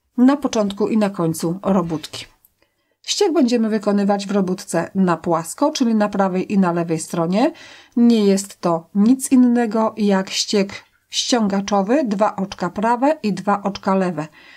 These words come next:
Na końcu mamy jeszcze dobrane trzy oczka. Zaraz Wam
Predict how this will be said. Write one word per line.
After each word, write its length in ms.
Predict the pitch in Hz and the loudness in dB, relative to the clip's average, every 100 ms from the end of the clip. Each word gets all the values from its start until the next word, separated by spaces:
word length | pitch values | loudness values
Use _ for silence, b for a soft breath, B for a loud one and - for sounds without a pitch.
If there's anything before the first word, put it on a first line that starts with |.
| B B | B B
Na 220 | 202 196 | 0 0
końcu 580 | 196 233 240 - 339 381 | 0 0 0 2 0 0
mamy 320 | 233 220 208 202 | 0 0 2 2
jeszcze 360 | 190 190 190 | 2 0 -2
dobrane 480 | 180 202 196 180 170 | 0 0 0 0 -2
trzy 280 | - - 190 | -2 -4 -4
oczka. 500 | 180 175 - 247 359 b b b b _ - | -6 -8 0 0 0 b b b b _ -12
Zaraz 440 | 226 247 247 214 | -2 0 0 -2
Wam 300 | 185 175 180 | -2 -2 -2